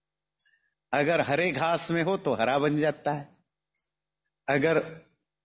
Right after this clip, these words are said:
पेड़ पर हो या जमीन पर हो तो ब्राउन कलर का हो जाता है, रंगीन फूलों के बीच में हो तो वो रेड कलर का हो जाता है। तो वो अपने कलर बदलता है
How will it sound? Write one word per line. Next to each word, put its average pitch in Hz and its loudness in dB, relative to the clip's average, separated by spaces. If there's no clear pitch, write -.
पेड़ 180 0
पर 185 0
हो 190 2
या 175 0
जमीन 165 0
पर 180 0
हो 190 0
तो 165 -4
ब्राउन 127 0
कलर 151 -2
का 156 -4
हो 147 0
जाता 147 -2
है, 147 -10
रंगीन 165 4
फूलों 180 2
के 196 0
बीच 185 -2
में 190 0
हो 196 0
तो 196 0
वो 165 2
रेड 139 0
कलर 160 0
का 151 -2
हो 143 2
जाता 147 -2
है। 143 -12
तो 285 4
वो 233 2
अपने 294 0
कलर 262 0
बदलता 214 -2
है 285 -2